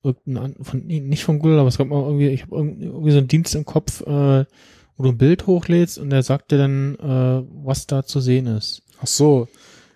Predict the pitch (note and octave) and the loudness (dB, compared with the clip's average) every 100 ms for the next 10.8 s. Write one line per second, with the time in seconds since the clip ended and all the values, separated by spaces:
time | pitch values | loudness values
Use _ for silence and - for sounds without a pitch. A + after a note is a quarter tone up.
0 | - C3 C3 D#3+ - B2+ C3 E3+ F#3 - | -4 0 2 2 0 0 4 4 4 2
1 | E3+ D#3 - C3 C3 D#3 B2 - A#2 A#2+ | -2 -2 -4 0 2 4 2 0 -2 -2
2 | B2 A#2+ A#2 C3+ - C#3 D#3+ D3+ C#3+ D#3+ | -4 -4 -2 -4 0 0 2 0 -2 -4
3 | C#3+ D3 C#3 B2 B2+ D3 - B2+ - A#2 | -2 0 0 2 2 0 2 0 2 0
4 | A2 A#2 B2 A#2+ B2 B2+ C3 B2 B2 B2 | 0 -2 -2 -2 0 0 0 0 0 0
5 | B2+ A#2+ A#2+ - - - _ _ _ _ | 0 0 -2 -10 -16 -20 _ _ _ _
6 | _ _ _ _ _ C#3 - C3+ - A#2+ | _ _ _ _ _ -10 -4 -4 2 2
7 | C3 B2 A2+ A2+ A2 A2+ A2 A2 A2+ A2 | 2 0 0 -2 -4 -6 -6 -4 2 2
8 | G#2+ A2+ A2 - _ - - A#2 A2+ A2+ | 2 0 2 -2 _ -16 -4 0 2 0
9 | A#2 A2 A2 A2+ - B2 A#2+ B2+ - _ | -2 -2 -4 -8 -6 -4 -2 -4 -6 _
10 | _ A#2 - A#2 - A2 G#2+ | _ -12 -8 -8 -2 0 0